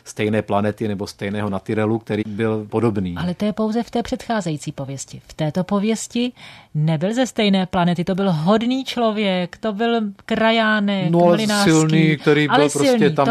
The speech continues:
Speaker 1: ano,
Speaker 2: máte
Speaker 1: ta hrubá
Speaker 2: pravdu.
Speaker 1: síla, že to
Speaker 2: Ano,
Speaker 1: musí
Speaker 2: ta hrubá
Speaker 1: být, ano,
Speaker 2: síla
Speaker 1: ta
Speaker 2: je to
Speaker 1: hrubá
Speaker 2: důle-,
Speaker 1: síla.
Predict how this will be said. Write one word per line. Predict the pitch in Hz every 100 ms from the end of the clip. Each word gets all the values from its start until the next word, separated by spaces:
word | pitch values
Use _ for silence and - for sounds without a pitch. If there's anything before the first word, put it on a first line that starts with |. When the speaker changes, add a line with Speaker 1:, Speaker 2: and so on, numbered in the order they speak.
| 247
Speaker 1:
ano, | 269
Speaker 2:
máte | -
Speaker 1:
ta |
hrubá | 135 254
Speaker 2:
pravdu. | 139 175
Speaker 1:
síla, | 156 135 113
že |
to | 240
Speaker 2:
Ano, | 208
Speaker 1:
musí | 107
Speaker 2:
ta | 226
hrubá | 196 233 254 254
Speaker 1:
být, |
ano, | 208
Speaker 2:
síla | 240
Speaker 1:
ta | 240
Speaker 2:
je |
to | 240
Speaker 1:
hrubá | 247
Speaker 2:
důle-, | 233
Speaker 1:
síla. | 196 110 104